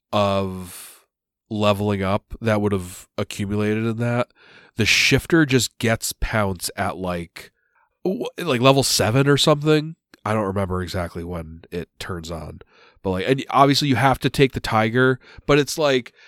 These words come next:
the Tiger's such a good form. Why would you, why wouldn't you take it? And then it gets Grab with each of its natural attacks. Like, the Barbarian doesn't get that. Fuck the Shifter. And like I said before, the,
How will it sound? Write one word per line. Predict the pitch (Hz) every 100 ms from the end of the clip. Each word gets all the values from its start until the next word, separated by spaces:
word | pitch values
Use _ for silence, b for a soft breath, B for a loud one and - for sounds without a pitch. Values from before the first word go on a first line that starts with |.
| B B
the | 269
Tiger's | 262 - 240 202 160
such | - - 190 139
a |
good | 113 - 120
form. | - - 107 95
Why | 110 117
would | 117 101
you, | 127
why | 120 107
wouldn't | 95 - 87 80
you | 80
take | - 87 80
it? | 76 - B B B _
And | 131
then | 143
it | 135 -
gets | 131 -
Grab | 95 104 95 110 120 107 95 95 - b
with | 117 110 _
each | 170 180 -
of | 151
its | 143 120
natural | 123 123 - 110
attacks. | 101 - 92 87 - 113
Like, | 92
the | 110
Barbarian | 120 131 143 104
doesn't | 92 87
get | 87 64
that. | 65 64 67 b b b b b
Fuck | - 139
the | -
Shifter. | - - - - _ _ _ _ _ -
And | 101 90 87 -
like | 110
I | 98
said | 92 92
before, | 90 98 90
the, | 90